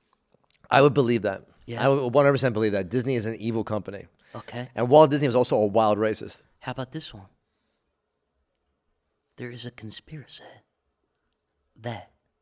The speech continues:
Speaker 2: when an airplane is crashing, the position that they tell you to sit in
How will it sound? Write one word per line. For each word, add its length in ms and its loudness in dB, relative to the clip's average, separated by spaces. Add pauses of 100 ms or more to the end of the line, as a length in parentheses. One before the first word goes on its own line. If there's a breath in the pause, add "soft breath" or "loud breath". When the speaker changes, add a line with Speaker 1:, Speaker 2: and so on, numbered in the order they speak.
(320)
Speaker 2:
when 160 -14
an 180 -18
airplane 560 -14
is 120 -16
crashing, 500 -20 (1400)
the 140 -16
position 640 -10
that 220 -14 (160)
they 100 -14
tell 280 -14
you 220 -20 (600)
to 100 -14
sit 300 -10
in 80 -20